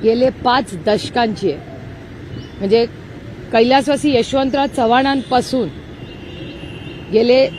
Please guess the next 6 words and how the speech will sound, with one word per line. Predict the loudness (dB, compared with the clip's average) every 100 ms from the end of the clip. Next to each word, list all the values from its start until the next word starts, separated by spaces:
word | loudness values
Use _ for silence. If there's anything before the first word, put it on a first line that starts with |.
| -12 -14 -14 -16 -2
पाच | 2 2 2
दशकं | 0 0 0 -2 0 0 -6 -10 -10 -10 -4
महाराष्ट्राची | 0 2 2 2 -2 -2 -4 -2
आर्थिक | 2 2 4 4 4
परिस्थिती | 2 0 0 -2 -2 -2
अतिशय | -2 -2 -2 -4 -2